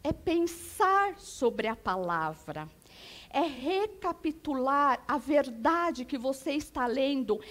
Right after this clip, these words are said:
em sua mente repetidas vezes, para que a verdade finalmente cheque o seu coração,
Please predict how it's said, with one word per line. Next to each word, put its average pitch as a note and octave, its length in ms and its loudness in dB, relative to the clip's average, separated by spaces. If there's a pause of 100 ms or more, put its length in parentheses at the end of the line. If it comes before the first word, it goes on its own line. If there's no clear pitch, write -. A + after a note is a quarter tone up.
(140)
em C4+ 120 0
sua C#4+ 360 0
mente C4 500 -2
repetidas B3+ 1300 -2
vezes, G#3 840 4 (380)
para C4+ 200 2
que C4+ 120 0
a B3+ 80 8
verdade B3+ 560 4
finalmente D4 920 2
cheque - 800 0 (460)
o A#3 80 -6
seu B3 260 2
coração, A3 800 -2